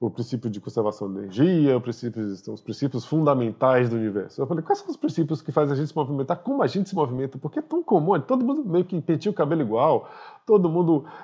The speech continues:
pega, bebe igual, é, assim, seguindo lógico padrões, tem um estereótipo de alguns movimentos. Por que que a gente chegou nesse estereótipo?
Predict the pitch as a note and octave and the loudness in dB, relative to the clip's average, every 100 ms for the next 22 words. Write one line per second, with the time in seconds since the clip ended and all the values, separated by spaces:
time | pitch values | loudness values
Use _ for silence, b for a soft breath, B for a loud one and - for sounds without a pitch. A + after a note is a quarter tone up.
0 | B - D#3+ E3 D3+ B2 D#3+ F3+ D3 G#2 | B 4 6 8 6 8 6 6 4 2
1 | A2+ D3+ D#3 A#2 A#2+ D#2+ F2 F3+ - F#3+ | 4 6 6 6 2 -4 -8 -10 -4 -2
2 | A#2 G#2+ - - C3+ C3+ A#2+ A2+ - B2 | 0 -4 -10 0 2 4 4 2 2 0
3 | D#3 C#3+ G3 G3+ F3+ E3 D#3 E3 D3+ - | 2 4 0 0 -2 -2 -4 -6 -6 0
4 | F3+ E3 D3 G3 G3+ D3+ - B2 B2+ A#2+ | 4 6 6 6 2 -4 0 2 2 2
5 | B2 A#2+ A2 A2 G2+ - - A3+ - - | 0 -2 -4 -4 -8 -12 -6 -6 -4 -4
6 | F4 A#3 - E3 A2+ F3 D3 - C#3+ A2 | -2 -2 0 0 2 2 2 2 0 0
7 | - | -6